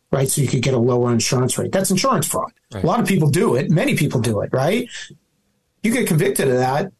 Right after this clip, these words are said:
Speaker 1: you lose constitutional rights. Is that right? Does that make sense? It's, it's a very good, you know,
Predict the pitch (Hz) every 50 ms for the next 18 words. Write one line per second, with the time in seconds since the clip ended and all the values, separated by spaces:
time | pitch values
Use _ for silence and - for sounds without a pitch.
0 | _ - 180 156 151 147 143 147 160 202 220 226 202 185 - - - - 180 190
1 | - - 147 - 185 185 185 - 156 135 123 143 185 190 196 - - 139 135 -
2 | 170 160 160 - 156 175 185 - - - - _ _ _ _ _ - 120 147 135
3 | 160 147 143 147 139 135 - - 233 - - - - - - _ _ _ _ _
4 | _ _ - 180 190 190 180 - 240 190 - 185 160 135 151 165 190 202 196 156
5 | 143 139 - 156 151 156 165 151 139 139 151 - _ _ _ _ _ _ _ _
6 | _ _ _ - 156 139 131 117 - - -